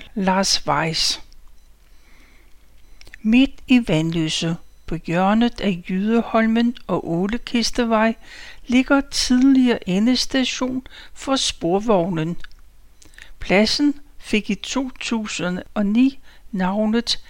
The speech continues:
Helga Larsens Plads. Pladsen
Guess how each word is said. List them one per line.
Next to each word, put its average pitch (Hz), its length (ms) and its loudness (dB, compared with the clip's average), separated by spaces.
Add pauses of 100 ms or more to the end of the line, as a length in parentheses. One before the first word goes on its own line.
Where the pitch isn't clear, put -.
(140)
Helga 240 440 4
Larsens 190 680 2
Plads. - 600 -2 (760)
Pladsen 247 580 2